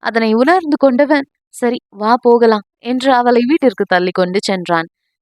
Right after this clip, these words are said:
காரில் சென்று கொண்டிருக்கும் பொழுது ஆதிக்கு கால் வந்தது. அதனை எடுத்து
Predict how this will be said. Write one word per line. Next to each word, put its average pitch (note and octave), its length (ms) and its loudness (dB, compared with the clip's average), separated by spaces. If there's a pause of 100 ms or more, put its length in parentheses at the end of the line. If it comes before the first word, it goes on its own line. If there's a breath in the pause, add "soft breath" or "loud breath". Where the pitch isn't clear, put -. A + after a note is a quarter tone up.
(120)
காரில் D#4+ 440 2
சென்று A3 260 0
கொண்டிருக்கும் G#3+ 560 2
பொழுது G#3+ 300 4 (280)
ஆதிக்கு A#3+ 420 -2
கால் G3+ 260 0
வந்தது. F3 380 -4 (360)
அதனை G3 340 -2
எடுத்து A#3 320 0